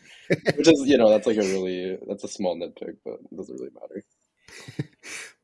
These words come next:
Speaker 2: But, you know, that was just a, uh,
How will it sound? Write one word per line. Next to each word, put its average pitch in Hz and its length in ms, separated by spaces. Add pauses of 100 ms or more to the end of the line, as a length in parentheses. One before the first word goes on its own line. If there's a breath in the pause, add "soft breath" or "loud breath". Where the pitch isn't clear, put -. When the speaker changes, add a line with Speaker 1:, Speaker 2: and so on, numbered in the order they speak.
(220)
Speaker 2:
But, 185 140 (180)
you 160 100
know, 147 120
that 202 180
was 175 140
just - 260
a, 147 360 (180)
uh, 139 300